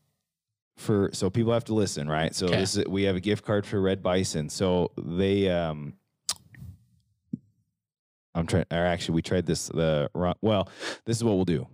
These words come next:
Speaker 2: Okay.
Speaker 1: This is what we'll do, is I'll have an Instagram post. They're gonna have to comment, you know, like, and, you know, they better be following us on Instagram.
Speaker 2: Yep.
Speaker 1: And so they gotta comment a f-, comment a friend in, and then, "What year did I coach you?"
Speaker 2: Oh,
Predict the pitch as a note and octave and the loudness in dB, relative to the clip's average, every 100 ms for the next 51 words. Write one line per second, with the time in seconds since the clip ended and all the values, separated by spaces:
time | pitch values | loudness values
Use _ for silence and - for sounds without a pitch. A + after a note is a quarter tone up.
0 | - - D2 F2 D#2 D#2 C#2 D2 - - | -4 -4 0 0 2 2 2 -2 -4 -10
1 | - - - - - - F#2+ F2+ E2+ - | -10 -4 -2 -2 -6 -4 0 2 0 0
2 | F#2 F#2 G2+ F#2 D#2+ - G2 A2+ G#2+ G#2 | 0 2 2 2 0 0 -2 0 0 2
3 | G#2+ G2+ - - - F2 E2+ F2+ F2 E2+ | 2 2 0 -8 -4 0 2 2 0 -2
4 | G2 F#2 G2 G2 - - _ - F2+ D#2+ | 0 2 2 0 -4 -16 _ -6 -2 2
5 | D#2 E2+ F#2 - F2 E2+ - - E2 D#2+ | 2 2 2 0 -2 -2 -6 -2 2 2
6 | D#2 D#2+ D2+ E2+ E2+ E2+ - F2 F2 F2 | 2 0 0 0 2 0 0 0 2 0
7 | E2+ - E2+ E2+ E2+ G2+ F#2 F#2 G#2 C#3 | -2 0 2 2 0 -2 0 0 0 -2
8 | - - - - - A2 B2 A#2 G2 F#2+ | -2 -8 -10 -10 -6 -2 2 2 0 -2
9 | F#2 F#2 F#2 F2+ E2+ E2 - - A2 A2+ | 0 0 2 2 2 0 -4 -2 0 0
10 | G2 - - - - - A2 A2 A2+ A2 | -2 -6 -16 -18 -6 -2 0 0 0 0
11 | A2 A2 A2+ A2+ F#2+ C#3 A#2+ G#2+ G#2 G2 | 2 2 2 -2 -2 0 0 2 2 2
12 | F#2+ F#2 - F2 B2 C#3+ G#2+ A#2+ A#2+ G2+ | 0 -2 -4 2 2 2 -2 0 0 0
13 | E2+ - - B2+ A#2+ - C2+ A1 - _ | 0 -2 0 2 2 0 0 -2 -8 _
14 | _ - - G#2+ A#2+ - | _ -20 -8 -2 0 -2